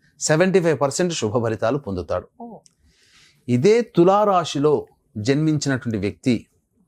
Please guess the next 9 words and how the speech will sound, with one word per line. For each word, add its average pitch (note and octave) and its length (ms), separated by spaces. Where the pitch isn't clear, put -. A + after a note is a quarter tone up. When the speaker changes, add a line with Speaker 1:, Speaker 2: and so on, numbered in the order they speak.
Speaker 1:
మిథున A#2+ 400
లగ్నము, G#2 460
అలాగే A#2+ 520
ట్వంటీ, D3 280
ఇంతకుముందు E3+ 420
చెప్పినట్టుగా D#3 580
మేష, C#3 480
వృషభ, D3 380
కన్య, E3+ 760